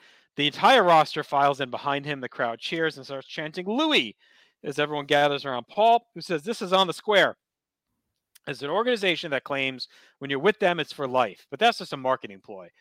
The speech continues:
But when you're an E C W family member,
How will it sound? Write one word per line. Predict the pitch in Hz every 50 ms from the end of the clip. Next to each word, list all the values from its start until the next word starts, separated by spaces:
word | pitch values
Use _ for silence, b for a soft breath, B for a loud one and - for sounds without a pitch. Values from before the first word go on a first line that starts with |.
| _ _ _ _ _ _
But | - 123
when | 120 131 131
you're | 131 131 131
an | 165
E | 214 226
C | - - 202
W | 185 185 170 180 175 175 165
family | - - 165 151 151 151 147
member, | 143 143 143 143 139 135 139 135 135 131